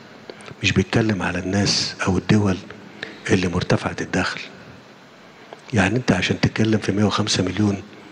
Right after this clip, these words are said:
عايز لك مثلا تلاتة، أربعة، خمسة تريليون جنيه. طب هم مش ممكن هيبقوا موجودين دلوقتي.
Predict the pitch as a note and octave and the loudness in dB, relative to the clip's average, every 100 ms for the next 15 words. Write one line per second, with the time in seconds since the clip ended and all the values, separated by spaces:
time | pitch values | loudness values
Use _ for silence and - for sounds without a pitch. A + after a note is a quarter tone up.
0 | - - - - F#2 G#2 - F#2+ G2 F#2 | -20 -18 -14 -4 -2 0 -2 -2 0 2
1 | F#2+ F#2 F2+ F2+ - - - - - G2 | 2 0 -4 -8 -14 -20 -20 -20 -4 0
2 | F#2+ G#2+ A2 F2+ - F#2+ F2+ F2+ - F2 | 2 2 0 -2 0 2 2 0 -2 -2
3 | - G2 F#2 F#2 F#2 F#2+ F#2 E2+ - - | -2 -2 -2 -2 -2 -2 -4 -4 -8 -20
4 | - - - - - - F#2 F2+ E2+ - | -20 -20 -20 -20 -20 -6 -2 0 -2 -6
5 | - - - - - - G2+ D#3 F3+ D3+ | -14 -20 -20 -20 -14 -6 0 2 2 0
6 | - C3 - A#2 A#2+ A2+ A2 A#2 C3 A#2+ | 0 -2 -2 -2 0 4 6 6 4 2
7 | E2 C2+ - - | 2 0 -2 -12